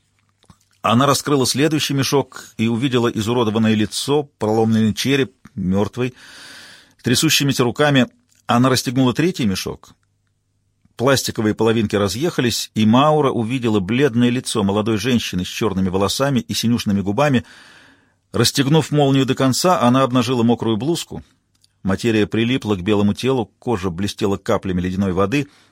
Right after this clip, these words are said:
Распахнув блузку, она увидела полные груди и тонкую талию. Тело было нетронутым, к нему ещё не прикасался скальпель патологоанатома. Пальцы рук и ног были фиолетовыми, предплечья покрыты голубым мраморным узором.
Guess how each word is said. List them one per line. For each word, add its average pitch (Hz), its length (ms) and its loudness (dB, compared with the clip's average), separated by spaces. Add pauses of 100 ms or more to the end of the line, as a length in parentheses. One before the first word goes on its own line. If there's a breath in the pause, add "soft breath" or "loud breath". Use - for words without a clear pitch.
(340 soft breath)
Распахнув 131 520 0
блузку, 147 400 -2
она 123 180 4
увидела 123 360 0
полные 113 440 2
груди 135 300 -2
и 107 40 -2
тонкую 123 360 -2
талию. 104 400 -4 (500)
Тело 127 240 -2
было 131 180 -2
нетронутым, 135 640 -2
к - 80 -14
нему 101 200 0
ещё 113 240 -2
не 110 100 4
прикасался 120 600 -2
скальпель 92 440 -4
патологоанатома. 95 840 -2 (840 loud breath)
Пальцы 139 300 2
рук 139 200 0
и 135 40 0
ног 127 180 2
были 120 160 0
фиолетовыми, 127 800 -2 (160)
предплечья 120 560 -2
покрыты 117 440 -2
голубым 110 460 0
мраморным 110 460 2
узором. 95 400 -4